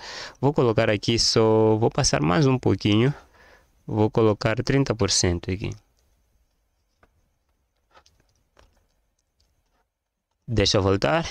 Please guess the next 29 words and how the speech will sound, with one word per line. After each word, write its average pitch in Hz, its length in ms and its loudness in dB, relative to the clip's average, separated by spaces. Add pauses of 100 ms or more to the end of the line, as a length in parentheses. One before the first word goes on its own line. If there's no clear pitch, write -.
eu 117 100 -2
vou 101 160 2
testar. 127 580 -2 (1400)
Passou 143 320 0
um 117 60 0
pouquinho 104 380 0
e - 20 0
dá 98 140 0
pra 101 160 -2
ver. 92 200 -2 (400)
Então, 127 380 0
o 139 80 0
que - 100 -8
que 123 120 -2
va-, 110 260 2
vai 110 200 0
acontecer 104 440 0
agora? 98 400 2
Cada 160 220 0
animação, 143 600 2 (460)
ou 123 80 2
melhor, 110 340 2
cada 135 400 0 (400)
item 143 300 -2
tem 127 220 -4
que 131 80 0
entrar 120 440 -2
no 120 320 0
seu 139 400 2